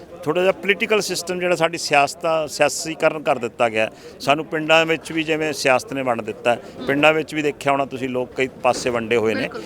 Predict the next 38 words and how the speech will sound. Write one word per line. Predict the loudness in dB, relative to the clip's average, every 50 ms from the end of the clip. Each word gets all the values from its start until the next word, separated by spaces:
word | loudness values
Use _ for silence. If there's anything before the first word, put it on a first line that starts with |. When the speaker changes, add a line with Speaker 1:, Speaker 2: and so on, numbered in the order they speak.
| -14 -16 -6 -2
Speaker 1:
ਇਹ | -2 -2 -2
ਪੂਰੇ | -2 -8 2 4 6 6 6
ਪੰਜਾਬ | 4 0 2 4 6 6 6 4
'ਚ, | 0 -6
ਇੱਥੇ | -6 -6 -6 -8 -6 -8 -8
ਮੈਂ | -8 -8
ਇਕੱਲਾ | -8 -8 -6 -4 -4 -4
ਯੂਥ | -4 -6 -10 -12 -14 -10
ਦੀ | -10 -8
ਗੱਲ | -4 -4 -4
ਨਹੀਂ | -4 -4
Speaker 2:
ਭਾਜੀ, | -2 -2
Speaker 1:
ਕਰਦਾ। | -2 -2 -2
Speaker 2:
ਪਰਿਵਾਰ | -2 -2 -2 0 0 0 0
ਵੰਡੇ | -2 -4 -4 -4 -6 -6
ਹੋਏ। | -4 -6
Speaker 1:
ਹਾਂ, | -8
ਪਰਿਵਾਰ | 0 2 2 4 6 8 6 6 6
ਵੰਡੇ | 2 -2 -6 -6 -6 -6
ਗਏ | -4 -6 -6
ਨੇ। | -6 -8 -12 -14 -20 -20 -20 -12 -4
ਇਹ, | 0 0 0 0 -2 0 0
ਇਹ | 2 2
ਸਾਰਾ | 2 2 2 2 4 4 2
ਸਿਆਸਤ | -2 -2 0 0 0 0 -2 -6 -8
ਦੀ | -8 -8 -8 -8
ਦੇਣ | -4 -4 -4 -4 -4
ਹੈ। | -6 -8
Speaker 2:
ਹੂੰ। | -10 -12 -16 -18 -18 -18 -18 -12
Speaker 1:
ਸਿਆਸਤ | -8 -6 2 4 6 6 6 4 0 -4 -6 -6 -6 -6 0
ਸਾਨੂੰ | 0 2 2 2 0 -4 -2
ਜੋੜਨ | 2 4 4 4 4 2
ਦੀ | 0 0
ਬਜਾਏ | 0 2 4 4 4 4
ਤੋੜ | 2 -2 2 6 6 6 6
ਰਹੀ | 4 0 -2 -2 -4 -4
ਹੈ, | -6 -6 -10 -16 -20 -20 -16 -12 -10
ਤੇ | -10